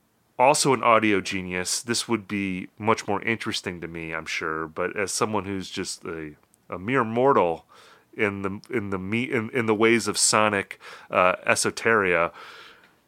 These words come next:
uh, I was kinda lost reading it. I mean, my impression of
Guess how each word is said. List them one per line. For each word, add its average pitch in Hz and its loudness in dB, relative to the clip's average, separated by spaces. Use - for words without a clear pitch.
uh, 107 4
I 101 10
was 107 4
kinda 139 6
lost 110 6
reading 113 2
it. 92 2
I 135 6
mean, 151 2
my 151 4
impression 160 2
of 131 4